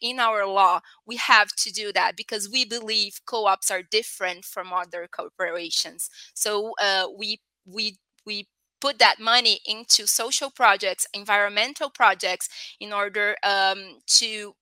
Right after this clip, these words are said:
make our community better, our communities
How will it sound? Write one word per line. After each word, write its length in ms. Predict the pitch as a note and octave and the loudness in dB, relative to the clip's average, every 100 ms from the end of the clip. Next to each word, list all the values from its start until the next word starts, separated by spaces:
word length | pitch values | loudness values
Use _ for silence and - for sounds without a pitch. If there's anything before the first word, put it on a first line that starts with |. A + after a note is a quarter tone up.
| _ _ _ _ - | _ _ _ _ -4
make 460 | A3+ B3 D4 - - | 4 4 4 -4 4
our 280 | G#3+ G#3+ A3+ | 6 6 4
community 500 | - A#3+ G#3+ G3+ G3+ | -6 -10 -10 -8 -8
better, 480 | F3 F3+ E3 D#3+ E3 _ - - - _ | -2 0 0 -4 -10 _ -20 -20 -20 _
our 260 | - G#3+ G3+ | 4 6 2
communities 800 | - A3 A3+ G3+ F#3+ D3 - | -6 -6 -4 -4 0 4 4